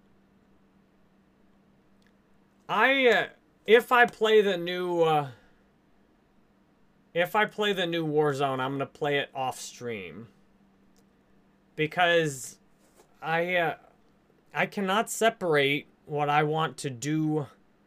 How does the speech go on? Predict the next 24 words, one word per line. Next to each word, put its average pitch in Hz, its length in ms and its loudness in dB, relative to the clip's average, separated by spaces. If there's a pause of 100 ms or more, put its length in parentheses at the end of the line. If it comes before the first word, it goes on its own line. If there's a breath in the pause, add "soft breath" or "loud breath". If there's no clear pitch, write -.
(720)
in 151 160 -2
terms 160 360 -2
of, 147 140 2
like, 131 320 -2 (140)
I'm, 175 440 -2
I'm 156 180 -4
not 180 260 -2
doing 165 320 -4
gaming 139 380 -2
anymore. 101 540 -10 (320 soft breath)
There's 160 200 0
so 202 220 -4
many 202 180 -4
people 180 320 -6
playing 156 380 -2
so 190 260 -6
many 170 220 -4
games, 139 640 -4
I'm 131 180 -8
not 147 240 -6
needed 123 420 -8
there. 104 360 -12 (640 soft breath)
And, 143 380 -4
uh, 139 160 -4